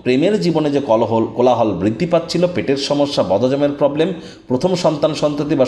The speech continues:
গর্ভধারণ নিয়ে যে সমস্যাগুলি তৈরি হয়েছিল, সেগুলি থেকে বা ট্রেডিং নিয়ে সে-, সেখান থেকে কিন্তু আপনারা আঠারোই অক্টোবরের পর রিলিফ পাওয়া শুরু করবেন। দেখুন, শুক্র কেতুর সংযোগ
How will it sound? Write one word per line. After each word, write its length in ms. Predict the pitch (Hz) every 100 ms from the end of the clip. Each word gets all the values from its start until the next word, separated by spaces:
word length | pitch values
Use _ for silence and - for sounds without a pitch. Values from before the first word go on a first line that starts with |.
| 98
গর্ভধারণ 560 | 104 120 160 160 156
নিয়ে 180 | 151 147
যে 100 | 127
সমস্যাগুলি 560 | 113 110 113 113 101 104
তৈরি 320 | 101 104 156
হয়েছিল, 380 | 165 165 170 220 226 - -
সেগুলি 320 | - 127 143
থেকে 260 | 143 127 143
বা 120 | 123
ট্রেডিং 340 | - 123 151 170
নিয়ে 260 | 120 147
সে-, 300 | 170 110 104
সেখান 280 | - 107 110
থেকে 200 | 101 107
কিন্তু 260 | 98 98 104
আপনারা 420 | 95 - 143 190 - -
আঠারোই 540 | - 127 - 185 190
অক্টোবরের 520 | 139 113 - 101 104 98
পর 220 | 139 -
রিলিফ 240 | 92 98 -
পাওয়া 180 | 101 95
শুরু 260 | - 92
করবেন। 380 | 92 92 90 90 80 - - _ _
দেখুন, 400 | 131 160 139 95 110 - _ _ _ _ _ _
শুক্র 420 | - 165 170 190
কেতুর 260 | 180 165 170
সংযোগ 420 | - 120 120 127